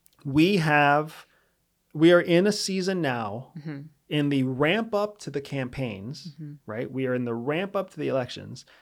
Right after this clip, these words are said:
Speaker 2: Mm-hmm.
Speaker 1: This is a period of influence building.
Speaker 2: Mm-hmm.
Speaker 1: So the dog and pony show that we see on the Republican stage during the debates, the
Speaker 2: Mm-hmm.
Speaker 1: primary debates, that's all for influence.
Speaker 2: Mm.
Speaker 1: They're trying to convince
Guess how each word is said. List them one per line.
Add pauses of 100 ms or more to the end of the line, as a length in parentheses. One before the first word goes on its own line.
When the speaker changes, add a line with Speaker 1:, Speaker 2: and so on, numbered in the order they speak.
(160)
Speaker 2:
Mm-hmm.
Speaker 1:
This
is
a
period
of
influence
building. (220)
Speaker 2:
Mm-hmm. (340)
Speaker 1:
So (240)
the
dog
and
pony
show
that
we
see
on
the
Republican
stage
during
the
debates,
the
Speaker 2:
Mm-hmm.
Speaker 1:
primary
debates, (200)
that's
all
for (140)
influence.
Speaker 2:
Mm.
Speaker 1:
They're
trying
to
convince